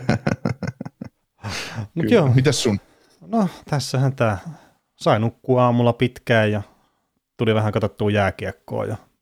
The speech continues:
Speaker 1: pääsi käymään arvauskeskuksessa ja apteekissa ja tälleen, että tämmöistä perusperheellisen ihmisen elämää.
Speaker 2: Joo, se on ihan hyvä rekordi sitten lauantai-päivään, että,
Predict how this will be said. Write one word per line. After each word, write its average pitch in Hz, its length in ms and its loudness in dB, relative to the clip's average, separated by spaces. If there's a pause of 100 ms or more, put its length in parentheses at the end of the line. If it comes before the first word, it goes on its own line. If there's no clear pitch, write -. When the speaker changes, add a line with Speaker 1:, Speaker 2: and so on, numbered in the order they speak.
(240)
Speaker 1:
pääsi 113 220 0
käymään 98 340 0
arvauskeskuksessa 110 1160 -2
ja 101 120 -4 (420)
apteekissa 95 680 -4
ja 98 100 -4
tälleen, 107 460 -2
että - 240 -12 (1160)
tämmöistä 104 200 -2
perusperheellisen 101 840 0
ihmisen 101 300 -2
elämää. 101 380 -4 (1500)
Speaker 2:
Joo, 165 220 2 (480)
se - 180 0
on 107 140 4
ihan 113 200 4
hyvä 107 180 2 (440)
rekordi 123 540 2
sitten 113 340 0
lauantai-päivään, 101 960 -4
että, - 200 -20